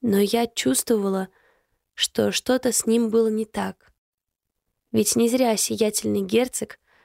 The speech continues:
прятался в своем мрачном логове вдали от высшего света и столичного лоска, отговариваясь овцеводством и показательно игнорируя тему шумного ночного зверя.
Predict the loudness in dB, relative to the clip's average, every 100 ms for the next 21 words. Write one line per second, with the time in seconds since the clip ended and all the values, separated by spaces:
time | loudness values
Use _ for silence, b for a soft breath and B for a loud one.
0 | _ -2 2 2 0 -4 -4 -2 0 2
1 | 0 0 0 0 0 -2 0 0 0 -2
2 | -4 -4 -2 2 2 0 -2 -4 -2 -2
3 | -4 -4 0 0 -2 -10 -12 b b b
4 | b -2 0 0 0 2 2 0 2 2
5 | 2 0 -6 -10 -14 _ _ _ _ _
6 | -6 -2 0 2 2 2 0 -4 -6 -4
7 | 0 0 0 -2 -4 -4 -6 b b b
8 | -4 -2 0 0 2 0 0 0 0 0
9 | 0 2 2 2 2 0 0 0 -2 -2
10 | 0 2 2 0 -2 -2 0 0 -2 -4
11 | -6 -6